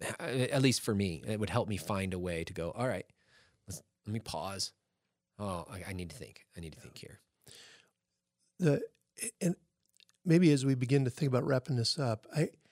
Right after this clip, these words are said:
Speaker 2: one of the things I appreciate about Headwaters is on so many levels the unity that exists here.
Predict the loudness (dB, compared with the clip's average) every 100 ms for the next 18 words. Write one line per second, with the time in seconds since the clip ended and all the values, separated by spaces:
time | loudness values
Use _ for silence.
0 | _ _ 6 6 6 4 2 4 2 2
1 | 2 2 2 2 0 0 -2 -2 -6 _
2 | -14 -4 -4 -2 -4 -2 -4 -4 -2 2
3 | 2 2 -4 -16 _ _ _ _ _ _
4 | 0 2 4 4 6 6 4 2 2 0
5 | 2 2 4 4 2 0 0 0 -2 -6
6 | 2 2 2 2 2 2 0 -2 -6 -6
7 | -10